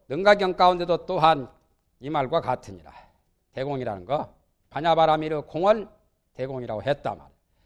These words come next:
또 세 번째는 기세간공을 대공이 된다고 말하니, 기세간, 그러니까 허공계지요.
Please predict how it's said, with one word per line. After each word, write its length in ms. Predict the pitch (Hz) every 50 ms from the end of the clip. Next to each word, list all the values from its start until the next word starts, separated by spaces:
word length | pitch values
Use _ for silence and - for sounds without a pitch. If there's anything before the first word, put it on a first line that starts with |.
| _ _ _
또 140 | - 190 165
세 260 | - - - - 240
번째는 500 | 247 226 220 202 - 208 185 160 127 101 - _ _ _ _ _ _ _
기세간공을 1000 | - 165 147 190 208 208 202 190 190 185 175 175 180 - 208 202 180 156 -
대공이 440 | - - 160 165 165 160 156 151 143
된다고 600 | 135 139 131 135 135 131 131 160 - 113 - _ _ _ _ _ _
말하니, 320 | - 123 127 117 104 92 82 76 _ _ _ _ _ _ _ _ _ _ _ _ _ _ _ _ _
기세간, 640 | _ - 156 147 175 185 175 165 160 147 139 127 - _ _ _ _ _
그러니까 560 | _ - 160 160 147 147 131 131 127 120 104 - _ _ _
허공계지요. 720 | - 202 208 202 196 175 165 151 139 170 175 190 - -